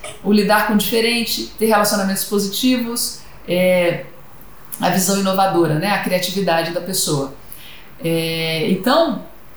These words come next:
dependendo da, da variável que a gente tá analisando, pode ser que a pessoa esteja puxando mais pra um lado ou pro outro. Por exemplo, nos relacionamentos,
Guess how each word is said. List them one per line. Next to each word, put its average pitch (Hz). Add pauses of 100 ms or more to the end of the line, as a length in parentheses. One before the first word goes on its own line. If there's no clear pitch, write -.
(280)
dependendo 277
da, 220
da 196
variável 190
que 180
a 175
gente 180
tá 185
analisando, 175
pode 240
ser 247
que 254
a 254
pessoa 254
esteja 240
puxando 240
mais 220
pra 254
um 247
lado 240
ou -
pro 294
outro. 208
Por 262
exemplo, 202
nos 233
relacionamentos, 254